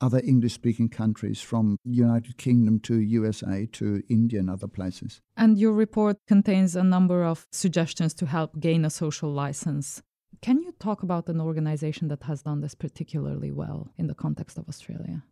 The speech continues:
Speaker 1: We have fairly good examples in the agricultural space. So we have investments which were quite controversial. For example, Kabi Station, which is Australia's largest cotton producer.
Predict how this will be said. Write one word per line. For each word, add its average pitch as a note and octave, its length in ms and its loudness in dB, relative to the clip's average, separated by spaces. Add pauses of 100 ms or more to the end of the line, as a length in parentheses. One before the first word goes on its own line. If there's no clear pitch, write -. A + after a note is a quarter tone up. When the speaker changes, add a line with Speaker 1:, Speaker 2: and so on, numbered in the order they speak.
(400)
Speaker 1:
We C#3+ 160 2
have C#3+ 320 6
fairly F#3 640 0
good C#3+ 220 0
examples C#3 680 2
in C3 260 4
the B2 380 4
agricultural B2 720 -2
space. - 640 -10 (100)
So - 200 -2
we C3 200 2
have A#2+ 720 2 (200)
investments D3 840 4
which C#3 380 -2
were B2+ 260 4
quite F3+ 360 -2
controversial. A#2+ 880 -2 (240)
For - 160 0
example, B2 400 0
Kabi B2+ 320 -2
Station, - 480 -8
which - 400 -10
is A2+ 160 -2
Australia's A2 580 -4
largest A#2 600 -2
cotton C3+ 260 0
producer. B2 640 -4